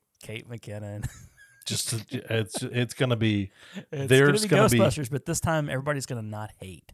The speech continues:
Speaker 2: There are gonna be a lot of really angry people at my
Speaker 1: Maybe, maybe.
Speaker 2: Yeah.
Speaker 1: Okay,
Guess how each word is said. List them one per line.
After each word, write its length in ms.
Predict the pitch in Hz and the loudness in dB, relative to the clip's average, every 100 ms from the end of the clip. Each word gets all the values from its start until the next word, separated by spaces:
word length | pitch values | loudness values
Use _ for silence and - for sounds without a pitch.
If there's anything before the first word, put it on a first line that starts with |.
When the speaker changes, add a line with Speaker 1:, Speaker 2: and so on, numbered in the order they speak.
| _ | _
Speaker 2:
There 460 | 127 107 127 120 123 | -10 -2 0 2 0
are 60 | 123 | 2
gonna 180 | 127 113 | 2 4
be 200 | 117 110 | 4 4
a 60 | |
lot 300 | 104 98 95 | 2 0 0
of 140 | 98 95 | -2 -4
really 260 | 92 90 | -4 -6
angry 320 | 87 87 85 | -8 -10 -12
people 400 | 82 85 80 78 _ - | -10 -10 -12 -20 _ -10
at 100 | 95 | -6
my 200 | 160 165 | -6 -8
Speaker 1:
Maybe, 180 | 113 117 _ | -10 -14 _
maybe. 320 | 90 90 82 95 | -20 -18 -14 -6
Speaker 2:
Yeah. 160 | 87 | -4
Speaker 1:
Okay, 240 | 85 87 | -4 -10